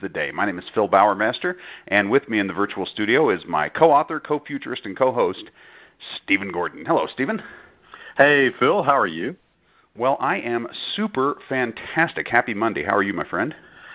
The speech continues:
Speaker 2: Man, I'm doing great. Starting another big week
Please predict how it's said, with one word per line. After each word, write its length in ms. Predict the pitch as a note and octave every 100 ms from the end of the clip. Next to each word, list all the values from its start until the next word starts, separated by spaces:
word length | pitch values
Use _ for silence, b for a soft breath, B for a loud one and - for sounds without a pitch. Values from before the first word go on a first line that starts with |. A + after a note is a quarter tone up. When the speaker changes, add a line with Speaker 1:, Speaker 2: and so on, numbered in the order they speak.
| B B B
Speaker 2:
Man, 240 | E3 A#3 A#3+
I'm 120 | A#2+
doing 240 | A#2+ D#3+
great. 320 | A2 E2+ C#2+ - -
Starting 280 | B2+ C#3 B2+
another 400 | B2 A#2+ F#2 - _ _ _ _
big 180 | D3 D3
week 400 | G#2+ A#2 C3 -